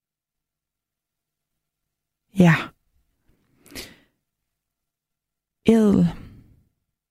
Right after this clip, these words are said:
Godt, vi tager et, øh,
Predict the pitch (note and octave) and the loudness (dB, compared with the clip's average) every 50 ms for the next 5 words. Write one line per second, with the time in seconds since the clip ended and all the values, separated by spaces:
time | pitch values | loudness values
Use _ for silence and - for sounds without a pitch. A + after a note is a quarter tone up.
0 | _ _ _ _ _ _ _ _ _ _ _ _ _ _ _ - - - - - | _ _ _ _ _ _ _ _ _ _ _ _ _ _ _ -20 -20 -20 -12 -6
1 | - A3+ C4 - - - - _ - B3 B3 - - C4+ C4 B3+ A#3 G#3+ G3+ - | -4 -4 -4 -4 -6 -12 -6 _ 0 0 2 2 0 0 2 2 0 0 0 0
2 | G3+ G3 F#3+ F#3+ | 2 2 2 2